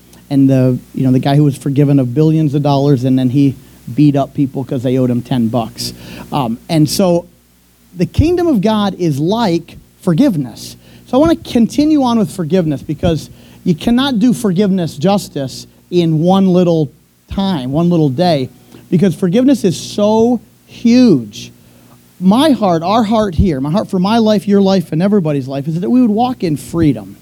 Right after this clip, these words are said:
that we would walk not held back by things. And there's a lot of things that hold us back, but at the root of so many things that keep us from becoming who God wants us to be is wounds that we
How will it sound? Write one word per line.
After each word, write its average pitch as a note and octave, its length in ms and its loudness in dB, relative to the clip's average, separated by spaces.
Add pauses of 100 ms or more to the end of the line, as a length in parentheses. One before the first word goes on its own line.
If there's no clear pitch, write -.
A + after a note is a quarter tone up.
(380)
that E3+ 80 2
we F#3+ 100 6
would G#3+ 160 6
walk G3+ 320 0 (320)
not F#3+ 380 -2
held G3+ 540 0
back F3+ 260 -2 (100)
by B2+ 220 -4
things. A2+ 540 -12 (360)
And F3+ 200 0
there's F3 140 2
a G3+ 40 0
lot C4 260 0
of E4+ 100 -4
things A#3+ 240 2
that F3+ 120 0
hold G3+ 300 2
us D#3 100 -2
back, F3+ 320 -4
but D#3+ 140 0
at E3 120 -2
the E3+ 120 0
root A#3+ 340 4
of D#3 160 -2
so B3 340 2
many B3+ 300 6
things E3 460 0
that D3+ 200 -2
keep - 240 0
us G3+ 220 -2
from F#3 160 -4
becoming E3 380 -2
who E3+ 100 0
God D#3 240 0
wants D3 260 -4
us C#3 120 -8
to - 100 -8
be D#3 320 0 (320)
is F#3+ 540 0 (920)
wounds B3+ 840 2 (340)
that E3+ 260 -4
we F3+ 340 0